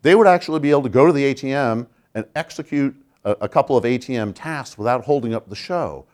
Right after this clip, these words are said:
like they would have been beforehand, where it takes them a very long time to do the task. So we're very encouraged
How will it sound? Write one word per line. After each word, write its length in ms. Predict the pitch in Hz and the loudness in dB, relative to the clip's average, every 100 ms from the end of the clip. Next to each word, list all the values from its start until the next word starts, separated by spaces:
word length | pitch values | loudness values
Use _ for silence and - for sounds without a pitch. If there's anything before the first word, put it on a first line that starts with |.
| - | -6
like 180 | 101 - | -6 -4
they 80 | |
would 180 | 101 117 | -4 -2
have 100 | 131 | -4
been 200 | 95 95 | -6 -12
beforehand, 600 | 92 104 - 127 98 67 _ _ _ _ _ | -14 -18 -12 -10 -10 -16 _ _ _ _ _
where 220 | 107 101 | 0 2
it 100 | 101 | 2
takes 260 | - 123 - | -2 -8 -6
them 100 | 101 | -10
a 60 | 90 | -4
very 240 | 104 113 | 2 2
long 240 | 98 92 | 2 -4
time 240 | 92 92 85 | -6 -8 -8
to 100 | 80 | -12
do 140 | 80 | -16
the 80 | 71 | -18
task. 420 | - 82 67 - | -10 -10 -10 -10
So 80 | - | -8
we're 260 | 98 165 175 | -2 -2 -2
very 400 | 95 135 175 147 | 0 0 0 -2
encouraged 640 | 113 - 92 80 82 | -4 -4 -4 -4 -8